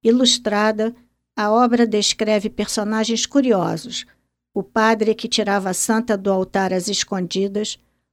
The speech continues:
o governador que cortava cabeças,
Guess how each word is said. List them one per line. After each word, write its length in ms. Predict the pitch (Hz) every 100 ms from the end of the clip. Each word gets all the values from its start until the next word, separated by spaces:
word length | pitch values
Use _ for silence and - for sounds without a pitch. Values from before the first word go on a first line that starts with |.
| _
o 100 | 226
governador 840 | 233 233 247 240 214 196 214 226
que 120 | 233
cortava 500 | 202 208 - 196 190
cabeças, 800 | 196 190 170 180 202 - 202 -